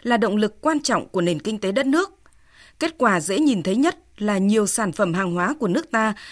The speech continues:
đã gia nhập chuỗi giá trị toàn cầu. Hàng chục mặt hàng vượt mốc xuất khẩu một tỷ đô la Mỹ. Và năm hai nghìn không trăm hai mươi vừa qua,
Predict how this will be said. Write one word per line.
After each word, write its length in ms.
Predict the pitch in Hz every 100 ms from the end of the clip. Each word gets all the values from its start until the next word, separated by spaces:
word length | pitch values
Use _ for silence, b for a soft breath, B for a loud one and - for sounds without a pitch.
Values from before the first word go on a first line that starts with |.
| B
đã 300 | 190 202 269
gia 140 | 302
nhập 220 | 269 214 - -
chuỗi 260 | 214 196
giá 200 | 294 185
trị 180 | 233 262 -
toàn 180 | 196 175
cầu. 380 | 208 185 156 B B B B
Hàng 200 | 269 262
chục 220 | 269 247
mặt 220 | 220 226
hàng 340 | 196 226 208 175
vượt 240 | 214 208
mốc 220 | 202 330
xuất 220 | - 381
khẩu 180 | - 226
một 180 | 165 185 -
tỷ 160 | 220 160
đô 140 | 202
la 140 | 220
Mỹ. 320 | 202 196 330 b b b b b -
Và 220 | 214 226
năm 220 | 233 302
hai 120 | 294
nghìn 180 | 285 208
không 180 | - 277
trăm 120 | 269
hai 120 | 262
mươi 220 | 247 247 233
vừa 200 | 180 156
qua, 300 | - 226